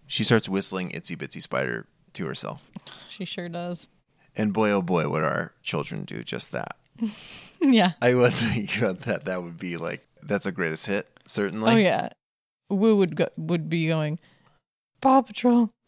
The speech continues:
Speaker 2: Paw Patrol.
Speaker 1: Oh, that's true. His
Speaker 2: Be
Speaker 1: would be
Speaker 2: there on the double, Paw Patrol." <laughs>
Speaker 1: <laughs>
Speaker 2: Yeah, for sure. That was believable. Totally.
Speaker 1: Mm-hmm.
Speaker 2: So,
Speaker 1: Yeah,
Speaker 2: um,
Speaker 1: not forced creepiness. Oh, but I do have one other thing I wanna say about being inside this maze.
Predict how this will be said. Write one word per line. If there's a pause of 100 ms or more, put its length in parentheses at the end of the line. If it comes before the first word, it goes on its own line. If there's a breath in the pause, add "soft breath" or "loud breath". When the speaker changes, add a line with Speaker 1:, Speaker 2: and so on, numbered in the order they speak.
(140)
Speaker 2:
Paw
Patrol.
Speaker 1:
Oh,
that's
true.
His
Speaker 2:
Be
Speaker 1:
would
be
Speaker 2:
there
on
the
double, (300 loud breath)
Paw
Patrol."
<laughs>
Speaker 1:
<laughs> (960 loud breath)
Speaker 2:
Yeah,
for
sure.
That
was
believable. (400)
Totally. (260 loud breath)
Speaker 1:
Mm-hmm. (600 loud breath)
Speaker 2:
So, (100)
Speaker 1:
Yeah,
Speaker 2:
um,
Speaker 1:
not
forced
creepiness.
Oh,
but
I
do
have
one
other
thing
I
wanna
say
about
being
inside
this
maze.